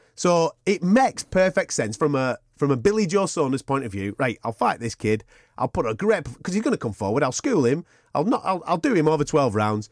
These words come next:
Everybody's thinking, "Pff, he's still going, he's Billy, still looking good." It keeps him active, keeps the rust off, and then hopefully by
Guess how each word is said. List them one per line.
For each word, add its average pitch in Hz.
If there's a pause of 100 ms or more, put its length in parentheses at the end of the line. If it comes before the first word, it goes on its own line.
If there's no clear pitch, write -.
(120)
Everybody's 160
thinking, 110
"Pff, -
he's -
still 98
going, 92
he's 90
Billy, 92
still 104
looking 101
good." 92
It 123
keeps 214
him 151
active, 135
keeps 226
the 165
rust 143
off, 120 (280)
and 113
then 120
hopefully 147
by 117